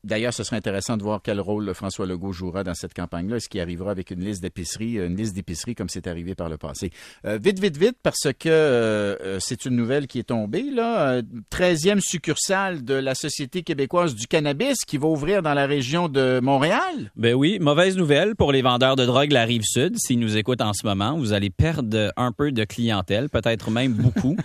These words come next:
Speaker 1: <laughs>
Speaker 2: et vous n'êtes pas les seuls. Euh, autres vendeurs de drogue dont une partie du marché est menacée, ceux de Sainte-Agathe, euh, Granby et, euh, du quartier N D G à Montréal, parce qu'il y a des, euh, succursales de la S Q D C qui devraient y ouvrir dans les prochaines semaines, voire d'ici jusqu'à l'été, mettons.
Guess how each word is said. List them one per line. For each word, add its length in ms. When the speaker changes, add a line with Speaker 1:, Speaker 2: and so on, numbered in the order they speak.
Speaker 1:
<laughs> 160
Speaker 2:
et 140
vous 120
n'êtes 120
pas 100
les 120
seuls. 340
Euh, 240
autres 340
vendeurs 540
de 100
drogue 320
dont 300
une 160
partie 260
du 80
marché 300
est 60
menacée, 440
ceux 440
de 340
Sainte-Agathe, 840
euh, 280
Granby 520
et, 400
euh, 460
du 100
quartier 280
N 60
D 140
G 180
à 60
Montréal, 320
parce 220
qu'il 80
y 20
a 0
des, 240
euh, 100
succursales 520
de 60
la 80
S 100
Q 80
D 100
C 180
qui 100
devraient 360
y 180
ouvrir 420
dans 380
les 100
prochaines 400
semaines, 420
voire 420
d'ici 280
jusqu'à 240
l'été, 240
mettons. 240